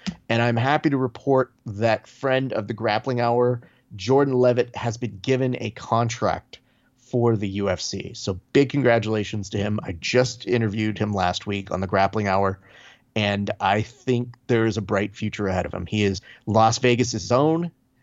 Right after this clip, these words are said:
If you guys haven't seen the interview, get to know him, because he was able to secure, if I remember correctly,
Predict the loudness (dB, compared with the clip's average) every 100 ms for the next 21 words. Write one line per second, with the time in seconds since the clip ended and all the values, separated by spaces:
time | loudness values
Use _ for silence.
0 | _ -18 -10 -6 -4 0 0 0 -2 0
1 | 2 2 4 4 4 0 -6 -4 0 4
2 | 4 4 0 -6 _ _ _ -8 -2 0
3 | 0 0 0 2 2 2 0 -4 -8 -6
4 | 0 4 4 4 0 -4 -2 -2 -2 -2
5 | 2 4 4 2 0 -2